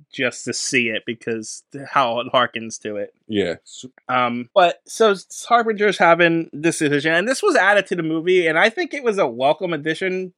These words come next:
Speaker 1: too, because they just show up in the comics later. The,
Speaker 2: Who,
Speaker 1: the,
Speaker 2: uh,
Speaker 1: the, the, the Amazons. <laughs>
Speaker 2: Oh, really?
Speaker 1: I didn't even know they were in it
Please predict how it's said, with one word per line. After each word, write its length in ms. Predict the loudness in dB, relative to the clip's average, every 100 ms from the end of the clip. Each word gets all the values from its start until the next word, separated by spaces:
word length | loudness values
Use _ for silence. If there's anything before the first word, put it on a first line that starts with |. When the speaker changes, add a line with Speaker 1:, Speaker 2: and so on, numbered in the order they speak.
| -6
Speaker 1:
too, 260 | -2 -2
because 400 | -2 -2 -2 -2 0
they 140 | 0
just 200 | 2 2
show 220 | 4 4 4
up 180 | 2
in 80 | -2
the 60 | -2
comics 420 | 2 2 0 -4
later. 380 | -4 -4 -6 -10 _ _ _
The, 120 | 0
Speaker 2:
Who, 120 | 2 2
Speaker 1:
the, 160 | 2
Speaker 2:
uh, 140 | 0 -2
Speaker 1:
the, 240 | -4 -8 -6
the, 200 | -6 -6
the 160 | -2 2
Amazons. 400 | 2 2 0 -2 -4 0
<laughs> 320 | 0 0 -2 2
Speaker 2:
Oh, 220 | 4 4
really? 360 | 4 4 2
Speaker 1:
I 140 | 2 0
didn't 160 | 2
even 140 | 0 2
know 120 | 2
they 120 | 2
were 160 | 2 2
in 140 | 0 2
it 200 | 0